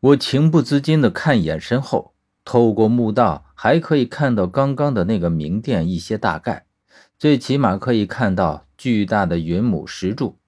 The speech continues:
我有些糊涂了，这两个一模一样的明殿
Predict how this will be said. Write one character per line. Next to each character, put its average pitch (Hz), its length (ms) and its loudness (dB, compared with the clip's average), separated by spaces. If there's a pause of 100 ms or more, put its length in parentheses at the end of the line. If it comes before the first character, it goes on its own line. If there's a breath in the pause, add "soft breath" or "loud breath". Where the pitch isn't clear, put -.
(760 soft breath)
我 110 180 4
有 98 220 4
些 113 200 2
糊 95 320 -4
涂 107 180 -2
了， 76 140 -8 (560 soft breath)
这 180 120 4
两 143 220 6
个 160 100 4
一 175 160 4
模 135 220 2
一 139 200 2
样 156 200 4
的 95 80 2
明 87 240 0
殿 90 300 -2